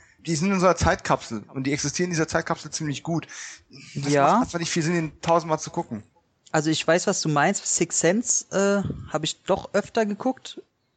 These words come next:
Speaker 2: Aber, ähm, ja, ja, klar, also ich weiß absolut, was du meinst. Aber ich wollte noch mal sagen, Flo, du meinst, der war so scary.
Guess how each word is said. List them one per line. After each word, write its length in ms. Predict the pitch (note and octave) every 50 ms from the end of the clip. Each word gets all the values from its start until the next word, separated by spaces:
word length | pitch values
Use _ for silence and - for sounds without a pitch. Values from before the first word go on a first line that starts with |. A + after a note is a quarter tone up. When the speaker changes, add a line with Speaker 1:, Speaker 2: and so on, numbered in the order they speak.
| _ _ _ -
Speaker 2:
Aber, 680 | - D#3+ D#3+ D#3 D#3 D3+ E3 D#3+ D#3 D#3 D#3 D3+ - -
ähm, 420 | D3+ D#3 D#3 D#3 D3+ D3+ - - - - -
ja, 260 | - G#2 D3 D#3 D#3+
ja, 160 | F#3 F3+ E3
klar, 280 | - - - D#3+ C#3+ B2+
also 220 | E2+ C#2+ A2 D3
ich 140 | C#3+ - -
weiß 140 | D#3+ D3+ - -
absolut, 360 | D#3+ - - - E3+ - -
was 140 | D3+ - -
du 100 | - D3+
meinst. 320 | D3+ D3+ - - - -
Aber 120 | C#3+ D3
ich 100 | D3 -
wollte 160 | E3+ E3+ E3+ F3+
noch 40 | F3
mal 120 | E3+ E3 D3+
sagen, 300 | D#3 C#3+ D3 D#3+ D#3+ - - - - - - -
Flo, 200 | - F3+ F#3 F#3
du 60 | F3
meinst, 300 | D#3+ D3+ D#3 E3+ - -
der 100 | D#3 C#3
war 140 | C3+ E3 E3+
so 80 | D#3+
scary. 600 | - - - - D#3+ F#3+ G#3+ F#3 D#3+ E3+ A3 A#3+